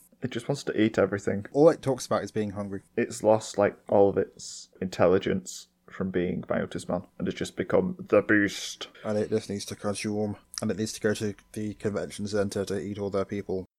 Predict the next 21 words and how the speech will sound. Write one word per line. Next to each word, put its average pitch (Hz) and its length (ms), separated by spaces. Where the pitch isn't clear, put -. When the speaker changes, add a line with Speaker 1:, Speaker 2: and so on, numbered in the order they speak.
Speaker 1:
Which - 260
does 110 220
kind 95 200
of - 60
make - 140
sense. - 380
But 127 100
then 123 160
I'm 127 160
also 120 240
confused 117 560
about 98 260
whether 104 220
Myotismon 104 640
knew 104 160
about 90 240
the - 40
prophecy - 440
before 92 420
or - 60
not. - 420